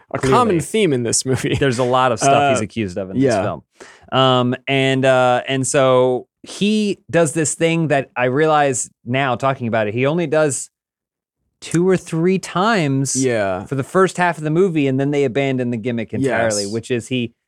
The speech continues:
Speaker 1: Date.
Speaker 2: pulls a Bo-, a Bobby's World style
Speaker 1: Mm-hmm.
Speaker 2: fantasy interpretation of
Speaker 1: Yep.
Speaker 2: events, uh, whereas he is elected class president and given an award.
Speaker 1: Every kid's dream.
Speaker 2: <laughs> Every kid's
Speaker 1: Every kid's
Speaker 2: dream.
Speaker 1: dream.
Speaker 2: It's all they want.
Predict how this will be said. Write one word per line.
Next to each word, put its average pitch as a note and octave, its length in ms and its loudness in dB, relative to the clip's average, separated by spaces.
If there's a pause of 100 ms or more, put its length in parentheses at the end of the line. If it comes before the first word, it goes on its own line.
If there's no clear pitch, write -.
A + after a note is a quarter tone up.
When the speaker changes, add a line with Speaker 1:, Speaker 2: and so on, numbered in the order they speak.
Speaker 1:
Date. A2+ 140 -2
Speaker 2:
pulls D#3+ 300 2
a D3 80 0
Bo-, D3 340 2 (120)
a C#3 120 0
Bobby's D3+ 500 2
World C#3 360 0
style C3+ 320 2
Speaker 1:
Mm-hmm. C3+ 180 2
Speaker 2:
fantasy C3 600 -4
interpretation A2+ 760 -6
of G2+ 120 -6
Speaker 1:
Yep. G2 100 -4
Speaker 2:
events, G2 400 -4 (400)
uh, A2+ 240 0
whereas A#2 440 2
he C#3+ 380 0
is B2 140 0
elected A#2 500 -2
class A2+ 320 -4
president A2 560 -4
and G#2+ 160 -6
given A2 260 -6
an G#2+ 120 -6
award. A#2 460 0
Speaker 1:
Every A#2 180 -6
kid's - 360 -10
dream. D3+ 380 -14
Speaker 2:
<laughs> - 20 -4
Every E3+ 680 0
kid's - 180 -2 (160)
Speaker 1:
Every A#3+ 140 -4
kid's - 60 -14
Speaker 2:
dream. D#3 500 2
Speaker 1:
dream. - 40 0
Speaker 2:
It's A#3+ 480 0
all A3 300 6
they G#3 160 4
want. D#3 500 -2